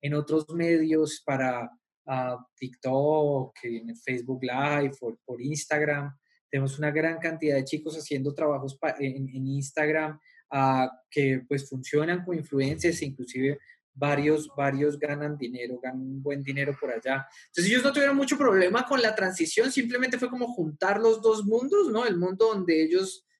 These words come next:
están y el mundo donde están aprendiendo, con excelentes resultados, además porque justamente, ah, algo que nosotros siempre les habíamos molestado a ellos frente a sus otros medios es que utilizaran lo que aprenden dentro de la universidad en su Instagram.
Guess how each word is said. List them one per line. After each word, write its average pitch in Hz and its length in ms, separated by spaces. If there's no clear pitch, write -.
están 170 520
y 175 60
el 170 100
mundo 175 480
donde 143 200
están 139 260
aprendiendo, 139 720
con 165 220
excelentes 160 460
resultados, 190 640
además 151 480
porque 165 240
justamente, 175 880
ah, 156 220
algo 170 260
que 196 100
nosotros 170 380
siempre 180 300
les 185 100
habíamos 151 240
molestado 151 560
a 160 100
ellos 165 360
frente 143 280
a 131 60
sus 131 240
otros 156 340
medios 151 400
es 160 160
que 180 160
utilizaran 165 800
lo 190 100
que 170 100
aprenden 156 380
dentro 175 260
de 151 60
la 143 100
universidad 139 760
en 190 80
su 175 120
Instagram. 147 640